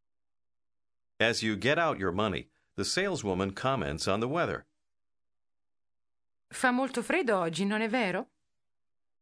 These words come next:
Speaker 1: You agree with her. Yes, it's very cold.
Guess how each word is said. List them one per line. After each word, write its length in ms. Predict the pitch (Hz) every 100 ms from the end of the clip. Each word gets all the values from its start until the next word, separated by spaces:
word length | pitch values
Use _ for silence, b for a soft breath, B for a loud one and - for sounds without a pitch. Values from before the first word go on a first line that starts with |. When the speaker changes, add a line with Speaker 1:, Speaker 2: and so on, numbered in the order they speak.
| _ -
Speaker 1:
You 160 | 135
agree 240 | 90 95 123
with 200 | 90 69
her. 220 | 64 - _ _ _ _ -
Yes, 380 | 143 156 - 80
it's 160 | 73
very 320 | 82 117 80
cold. 500 | 71 110 104 69 60